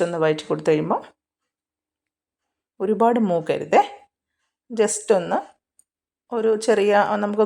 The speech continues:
നോക്കുമ്പോൾ അറിയാം, ഒരുപാട് ചുമക്കുന്നതിന് മുമ്പ് നമ്മൾ എടുത്ത് വെച്ചേക്കുന്ന മുളക് പൊടി ചേർത്ത് കൊടുക്കാവേ. അപ്പം സ്റ്റൗ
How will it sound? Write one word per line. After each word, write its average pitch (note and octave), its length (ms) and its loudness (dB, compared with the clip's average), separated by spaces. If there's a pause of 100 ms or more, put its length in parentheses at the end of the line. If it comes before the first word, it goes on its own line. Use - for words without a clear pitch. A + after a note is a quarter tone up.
നോക്കുമ്പോൾ G3+ 380 0
അറിയാം, E3 220 0
ഒരുപാട് F#3 280 0 (120)
ചുമക്കുന്നതിന് F#3 800 2
മുമ്പ് F3 300 -4
നമ്മൾ F3 160 0 (720)
എടുത്ത് E3+ 200 2
വെച്ചേക്കുന്ന D#3+ 480 -2
മുളക് F3 260 0
പൊടി G3 180 4 (640)
ചേർത്ത് F3+ 240 2
കൊടുക്കാവേ. C3 440 0 (4000)
അപ്പം G3 260 -10
സ്റ്റൗ F#3+ 220 2